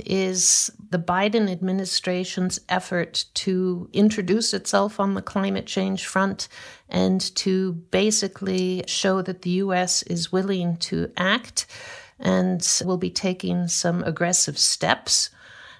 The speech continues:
And that could range from arrangements to reduce the possibility for companies to shift locations from areas where you have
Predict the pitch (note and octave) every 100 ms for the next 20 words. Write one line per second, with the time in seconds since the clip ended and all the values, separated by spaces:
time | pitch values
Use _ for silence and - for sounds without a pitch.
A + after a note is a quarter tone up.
0 | - F3+ F#3 A#3+ - G#3+ E3+ F#3+ G#3+ G3+
1 | E3+ - F3 E3+ E3+ E3+ F#3 F3 F3 A3+
2 | A3 A3 A3 G#3+ - - - G3 G3 F3+
3 | - G3 F3 A#3 A#3+ - F#3 - G3 G#3+
4 | G3+ F3 F#3+ G3+ G#3+ G#3+ G#3+ E3+ F3 -
5 | G#3+ G#3+ G#3 G3 F#3+ - - E3 - -
6 | A3 - - F#3 F#3 - F#3+ G3 - G3
7 | G3 G3+ - - - - E2 F3 - F3+
8 | F#3 G#3 F#3+ F3 F3+ F3+ F3 F3 F3 E3+
9 | E3 E3